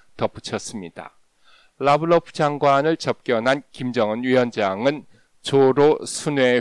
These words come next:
회담에서 이룩한 합의들을 충실히 실행하여 안정적이며 미래지향적인 새 시대 조로 관계의 백년 대계를 구축하자고 말한 것으로 전해졌습니다.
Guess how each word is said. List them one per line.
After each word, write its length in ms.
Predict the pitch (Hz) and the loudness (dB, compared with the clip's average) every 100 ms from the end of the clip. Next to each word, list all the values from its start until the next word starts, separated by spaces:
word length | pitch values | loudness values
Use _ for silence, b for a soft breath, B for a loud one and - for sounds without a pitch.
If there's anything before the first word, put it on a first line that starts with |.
| 117 | -2
회담에서 600 | 151 139 123 107 - 127 | -2 0 -2 -4 -4 -6
이룩한 520 | 117 110 - 123 123 | -4 -6 -6 -8 -8
합의들을 880 | - 147 143 - 104 98 101 143 - b b | -10 -6 -6 -6 -6 -6 0 0 0 b b
충실히 580 | - - 170 - - 95 | -12 -8 -8 -10 -8 -8
실행하여 760 | - - 127 120 104 104 123 120 B B | -8 -2 -2 0 -2 2 2 2 B B
안정적이며 1000 | - 107 117 117 117 113 101 107 120 120 113 | -8 -8 -2 -4 -2 -6 -6 -4 0 0 0
미래지향적인 1300 | 110 113 117 117 - - 120 120 113 101 - 135 147 b b | -6 -6 0 -2 -2 0 0 0 -2 -4 -2 -6 -6 b b
새 360 | _ - 151 147 | _ -6 2 2
시대 440 | 143 - - 101 | 2 -6 -4 -4
조로 400 | 90 - 120 104 | -4 -6 -2 -2
관계의 880 | - 123 123 131 - 104 98 117 135 - B B | -4 -2 -2 -2 -6 -4 -2 2 0 0 B B
백년 480 | - 120 135 151 160 | -2 -2 0 -2 -2
대계를 480 | 139 123 104 92 101 | -4 -6 -4 -4 -4
구축하자고 840 | - - - - - 120 101 - | -8 -16 -12 -12 -10 -6 -6 -8
말한 320 | 101 113 113 | -4 -2 -2
것으로 380 | 107 - - 98 | -4 -10 -12 -16
전해졌습니다. 1080 | - 123 110 95 120 - - 101 - 92 - | -6 -4 -4 -6 -8 -8 -12 -14 -16 -20 -20